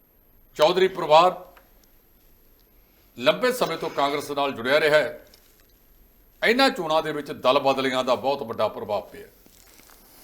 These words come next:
ਪਤਾ ਹੀ ਨਹੀਂ ਲੱਗਦਾ ਕਿ ਸਵੇਰੇ ਬੰਦਾ ਖੇਤਾਂ ਵੱਲ ਨੂੰ ਗਿਆ ਸੀ, ਵਾਪਸੀ ਉਸੇ ਪਾਰਟੀ ਚੋਂ ਰਹੇਗਾ ਜਾਂ ਕੋਈ ਹੋਰ ਹੈ।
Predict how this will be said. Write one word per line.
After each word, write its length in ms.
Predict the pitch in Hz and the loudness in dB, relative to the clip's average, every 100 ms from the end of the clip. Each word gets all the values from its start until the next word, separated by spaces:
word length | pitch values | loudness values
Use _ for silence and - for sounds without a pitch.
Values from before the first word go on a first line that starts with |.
| - - - - - - - _ _ - | -20 -20 -20 -20 -20 -20 -20 _ _ -4
ਪਤਾ 220 | 175 175 | -2 4
ਹੀ 80 | 208 | 4
ਨਹੀਂ 100 | 240 | 6
ਲੱਗਦਾ 640 | 202 160 175 175 147 - - _ _ _ _ _ _ _ _ - _ _ _ _ _ _ _ _ - - | 4 4 6 6 4 -4 -20 _ _ _ _ _ _ _ _ -20 _ _ _ _ _ _ _ _ -20 2
ਕਿ 140 | 202 | 4
ਸਵੇਰੇ 420 | 202 180 156 180 214 | 4 2 4 8 8
ਬੰਦਾ 280 | 190 208 | 6 2
ਖੇਤਾਂ 360 | 208 170 156 190 | 2 0 4 6
ਵੱਲ 160 | 190 196 | 8 4
ਨੂੰ 140 | 202 | 0
ਗਿਆ 220 | 190 160 | 4 4
ਸੀ, 340 | 170 208 208 165 _ _ - _ _ _ _ _ _ _ _ _ - | 4 -2 -6 -10 _ _ -20 _ _ _ _ _ _ _ _ _ -4
ਵਾਪਸੀ 440 | 117 139 147 - | 6 6 6 2
ਉਸੇ 280 | 170 139 175 | -4 -2 -4
ਪਾਰਟੀ 400 | 175 175 175 185 | 0 -2 -2 -4
ਚੋਂ 160 | 180 170 | -4 -4
ਰਹੇਗਾ 300 | 160 170 202 | -2 -2 -2
ਜਾਂ 140 | 208 | -4
ਕੋਈ 140 | 196 | -6
ਹੋਰ 260 | 147 120 | -4 -4
ਹੈ। 80 | 135 | -4